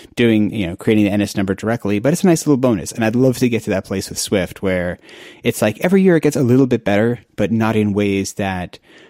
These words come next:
uh, compel you to take advantage of them, because if you, you know, you have to switch your code around,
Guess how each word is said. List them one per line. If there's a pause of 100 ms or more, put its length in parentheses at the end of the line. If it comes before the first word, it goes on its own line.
(120)
uh,
compel
you
to
take
advantage
of
them,
because
if
you, (140)
you
know,
you
have
to
switch
your
code
around,